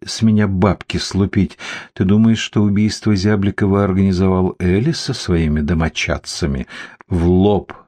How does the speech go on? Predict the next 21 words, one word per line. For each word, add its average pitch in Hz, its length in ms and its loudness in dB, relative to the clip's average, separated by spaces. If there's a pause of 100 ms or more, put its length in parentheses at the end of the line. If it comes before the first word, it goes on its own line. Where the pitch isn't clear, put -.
(180)
спросил 131 720 -4
я, 135 300 -2 (840)
«Не 101 340 2
знаю», 107 920 2 (540)
задумчиво 78 760 -2
почесал 78 560 -4
затылок 73 640 -4
Борис, 71 540 -8
«но 80 300 -2 (260)
то, 120 140 2
что - 260 -8
под 87 240 -2
это 104 240 -2
дело 87 640 -2 (880)
они 120 360 2
хотели 117 600 2
меня 95 500 2
растрясти, 92 1000 -6 (520)
ты 127 200 2
видел 165 440 0
сам. 101 680 -2